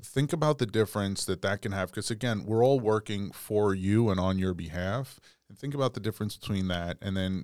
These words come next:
going to a team of people that work together a lot on the behalf of the client that, um, have a good working relationship. I, I tell people all the time, I recommend using my lenders for a variety of reasons, including,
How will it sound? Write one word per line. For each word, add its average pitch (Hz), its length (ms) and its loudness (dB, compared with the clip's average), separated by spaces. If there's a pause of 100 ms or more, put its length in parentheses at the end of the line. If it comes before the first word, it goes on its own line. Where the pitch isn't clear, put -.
(120)
going 117 360 2
to 104 260 0
a 95 60 4
team 117 260 -2
of 107 120 -4
people 92 600 -2
that 90 380 -2
work 107 240 -2
together 95 400 0
a 82 80 -4
lot 82 640 -2
on 101 140 2
the 92 60 0
behalf 92 420 -2
of 85 100 -10
the 78 100 -8
client 85 720 -8
that, 92 520 -2 (440)
um, 95 400 -4 (120)
have 131 460 4
a 107 140 2
good 101 400 0
working 101 400 -2
relationship. 90 800 -4 (840)
I, 117 140 2 (140)
I 131 80 0
tell 214 180 0
people 110 280 -2
all 104 80 6
the 98 100 0
time, 104 140 0
I 92 40 0
recommend 95 460 -2
using 90 400 -4
my 92 200 -2
lenders 92 500 2 (300)
for 101 540 2 (140)
a 104 100 -10
variety 107 500 4
of 95 100 0
reasons, 98 340 -2
including, 95 600 -2